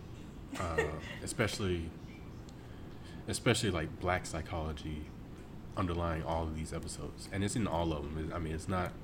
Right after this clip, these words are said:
Speaker 1: it's not like he did it in one and then
Speaker 2: Mm-hmm.
Speaker 1: skipped
Speaker 2: It's,
Speaker 1: it and
Speaker 2: you
Speaker 1: did
Speaker 2: see it
Speaker 1: it.
Speaker 2: in all, you can see it in all of them.
Speaker 1: And, uh,
Speaker 2: But it's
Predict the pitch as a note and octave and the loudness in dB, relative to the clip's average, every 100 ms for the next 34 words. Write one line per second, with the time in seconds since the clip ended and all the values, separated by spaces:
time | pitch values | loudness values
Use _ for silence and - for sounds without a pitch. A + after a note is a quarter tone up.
0 | - - - - G#2 F2 E2+ D#2+ E2+ D#2+ | -8 -8 -6 2 4 4 2 2 4 4
1 | D#2 E2 D#2+ D#2+ D#2+ D#2+ D#2 - - - | 2 2 2 2 0 -2 -4 -8 -10 -10
2 | - - E2 F2 E2 D#2+ A3+ D3+ C#3+ - | -10 -6 0 2 4 6 6 6 4 4
3 | F#3+ A3 D#3+ - G#3+ G#3+ - G#3+ G3 D#2 | 4 4 2 2 2 2 2 0 2 6
4 | F#3+ F#3+ F#3+ - A#3+ C#4 A#3+ G#3+ F#3 E3+ | 8 8 4 2 0 0 -2 -2 0 0
5 | - F3 F3 F3+ F3 E3+ - G#3+ - - | 2 4 4 2 -4 -6 -4 -6 -6 -4
6 | G2+ F#2+ F#2 F2+ E2+ E2+ - D#4 D#4 B3 | 2 4 6 6 6 2 4 4 4 2